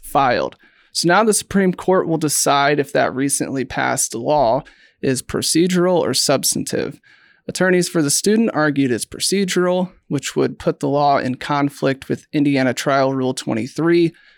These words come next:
which is the rule that governs class action procedures.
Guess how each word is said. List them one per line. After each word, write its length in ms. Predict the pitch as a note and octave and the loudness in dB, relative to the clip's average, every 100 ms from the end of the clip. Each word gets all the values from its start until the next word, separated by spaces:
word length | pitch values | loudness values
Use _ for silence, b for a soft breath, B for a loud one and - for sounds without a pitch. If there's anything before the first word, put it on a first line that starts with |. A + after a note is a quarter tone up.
| b | b
which 220 | C#3 C3+ | -6 -2
is 200 | C3 D3 | -4 -4
the 100 | C#3+ | -2
rule 300 | C#3 C#3+ C#3 | 0 2 2
that 320 | B2+ A#2+ - | 2 0 0
governs 420 | - C3 B2+ B2 - | 0 0 0 -2 -4
class 360 | - B2 - | -4 -2 0
action 360 | B2 A#2+ - - | 0 -2 -4 -6
procedures. 800 | - - D3+ D3 D#3 D3 C#3+ - | -8 -4 0 0 0 0 0 -4